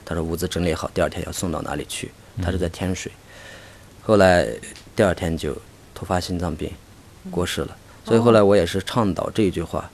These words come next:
Speaker 1: 就心在一起，
Speaker 3: 嗯。
Speaker 1: 爱在路上，
Speaker 3: 嗯。
Speaker 1: 把他的这种爱心也永远传递下去。
Speaker 3: 嗯。
Speaker 1: 嗯，这是我们也是倡导的。
Speaker 3: 对。
Speaker 2: 嗯。
Speaker 3: 那你做这件事情，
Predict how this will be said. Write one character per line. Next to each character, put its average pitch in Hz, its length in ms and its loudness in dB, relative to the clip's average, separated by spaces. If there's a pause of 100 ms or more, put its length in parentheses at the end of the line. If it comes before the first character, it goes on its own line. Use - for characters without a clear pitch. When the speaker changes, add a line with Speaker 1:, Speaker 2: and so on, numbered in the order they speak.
(100)
Speaker 1:
就 87 100 -6
心 101 220 0
在 92 100 2
一 82 120 2
起， - 220 -6
Speaker 3:
嗯。 - 100 -20
Speaker 1:
爱 98 140 2
在 80 120 -6
路 80 160 -2
上， - 120 -12 (220)
Speaker 3:
嗯。 180 240 -12
Speaker 1:
把 95 140 0
他 117 180 2
的 113 80 2
这 101 120 0
种 85 120 -2
爱 98 160 -2
心 98 220 -2
也 80 120 -4 (120)
永 95 80 -2
远 95 120 0
传 73 220 -12
递 73 80 -12
下 - 220 -8
去。 - 160 -14 (300)
Speaker 3:
嗯。 196 140 -10 (240)
Speaker 1:
嗯， - 60 -10 (200)
这 101 100 0
是 92 120 -4
我 67 120 -4
们 71 280 -6
也 71 120 -10
是 - 160 -12
倡 92 200 -4
导 - 160 -12
的。 - 140 -16 (880)
Speaker 3:
对。 - 80 -8
Speaker 2:
嗯。 87 520 -4 (180)
Speaker 3:
那 285 120 -4
你 185 400 -4
做 240 160 0
这 226 160 -4
件 202 200 -4
事 202 160 -6
情， 160 340 -6